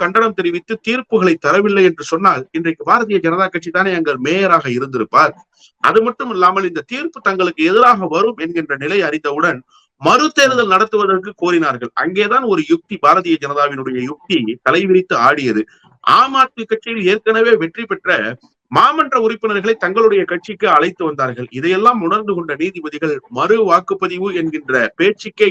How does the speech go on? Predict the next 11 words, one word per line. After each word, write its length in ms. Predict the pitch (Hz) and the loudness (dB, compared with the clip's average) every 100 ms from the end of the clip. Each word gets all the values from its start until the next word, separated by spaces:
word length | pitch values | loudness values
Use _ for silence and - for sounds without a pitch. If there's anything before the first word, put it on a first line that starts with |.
| 151 | 2
இடமில்லை, 380 | 175 165 170 196 131 | -2 0 0 0 0
மறு 180 | 165 180 139 | 0 0 -2
எண்ணிக்கை 340 | 180 190 175 165 | -4 -2 -2 0
தான் 120 | 170 139 | -4 -6
என்று 180 | 127 120 | -10 -4
சொல்லி 240 | 147 165 107 - - - _ 123 | 0 0 -2 -6 -16 -20 _ -4
அந்த 200 | 147 135 120 104 | 0 4 4 4
மேயரினுடைய 560 | 160 240 226 190 165 143 131 | 4 6 4 4 0 -2 -2
அதிகாரத்தை 460 | 180 180 165 147 139 | -2 -2 -4 -6 -6
நிறுத்தி 280 | 165 185 170 | -6 -4 -6
வைத்து 200 | 147 180 | -6 0